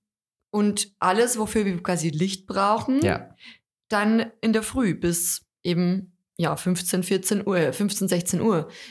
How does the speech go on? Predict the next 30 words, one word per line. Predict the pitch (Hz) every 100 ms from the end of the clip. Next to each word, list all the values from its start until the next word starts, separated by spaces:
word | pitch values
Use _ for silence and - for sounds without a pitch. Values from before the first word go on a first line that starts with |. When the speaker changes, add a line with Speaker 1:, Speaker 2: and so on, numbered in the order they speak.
| -
Speaker 1:
Weil | 170 175
anders, | 180 185 190 190 -
äh, | 170 165 160 160 160
geht's | 160 285
ja | -
nicht. | 160 165 -
Aber | 160 175
selbst | 196 185 -
da | 202
habe | 233
ich | 226
das | 196
Gefühl, | - 175 220
die | 202 175
Zeit | - 156 185 226 - -
Speaker 2:
Rennt. | 90 95 113 131 117 170
Speaker 1:
rennt | 170 170 208 285 - 240
mir | 233
Speaker 2:
Ja. | -
Speaker 1:
so | 254
weg. | 208 247 -
Also | 180 185 180
vielleicht | 185 190 208
geht's | 214 208
euch | - 196
da | 180
ja | 175
grad | 175 180 185
auch | 185 -
genauso, | 160 151 226 359 165 156 269